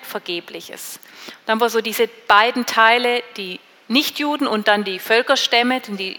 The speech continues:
Stämme Israels. Das miteinander ist die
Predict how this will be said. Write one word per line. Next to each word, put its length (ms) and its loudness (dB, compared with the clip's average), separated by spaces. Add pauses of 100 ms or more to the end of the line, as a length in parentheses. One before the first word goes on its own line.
(340)
Stämme 420 0
Israels. 720 0 (640)
Das 240 2
miteinander 580 2
ist 380 -10 (280)
die 300 -14